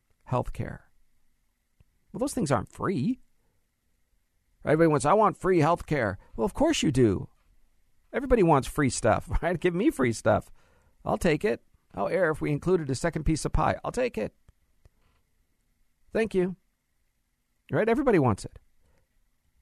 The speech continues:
But you realize if you're gonna get, quote, free health care, then the doctors have to work for free. And the nurses have to work for free.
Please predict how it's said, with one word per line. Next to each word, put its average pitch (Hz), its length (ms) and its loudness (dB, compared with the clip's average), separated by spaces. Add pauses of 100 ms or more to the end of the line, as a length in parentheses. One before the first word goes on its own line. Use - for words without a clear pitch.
(380)
But 151 140 2
you 165 80 6
realize 165 540 8
if 123 140 -2
you're 196 120 4
gonna 226 160 2
get, 170 200 0
quote, 165 240 4
free 165 240 2
health 165 220 4
care, 123 180 4
then 131 140 0
the 131 80 0
doctors 180 400 0
have 139 160 2
to 143 80 2
work 117 220 0
for 113 100 -4
free. - 360 -10 (840)
And 151 100 4
the 165 60 8
nurses 175 520 2 (220)
have 127 200 0
to 139 80 2
work 120 240 0
for - 100 -6
free. - 380 -14